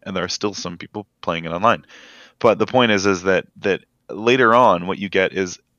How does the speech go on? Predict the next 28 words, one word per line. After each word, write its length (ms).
is 200
people 340
can, 140
you 120
can 240
reintroduce 1040
to 200
a 60
series 720
at 160
a 60
milestone, 680
which 200
makes 300
it, 180
you 120
know, 300
so 300
if 100
I 360
skip 320
three 280
games 460
and 180
then 140
join 300
on 160
the, 140